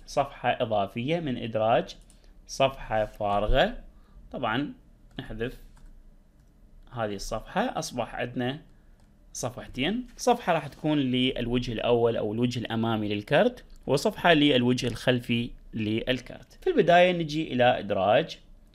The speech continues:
صورة، راح ندرج، آه، الخلفية الخاصة بهذا الكرت، وطبعًا كل هذه المرفقات اللي راح نستخدمها بتصميم الكرت راح تكون مرفقة مع هذه المحاضرة.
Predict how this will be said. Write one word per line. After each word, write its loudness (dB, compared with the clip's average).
صورة، 0
راح 0
ندرج، 0
آه، 2
الخلفية -2
الخاصة 0
بهذا -4
الكرت، -2
وطبعًا 4
كل 4
هذه 4
المرفقات -2
اللي 0
راح 0
نستخدمها -2
بتصميم 0
الكرت -2
راح -6
تكون -2
مرفقة 0
مع -4
هذه -4
المحاضرة. -4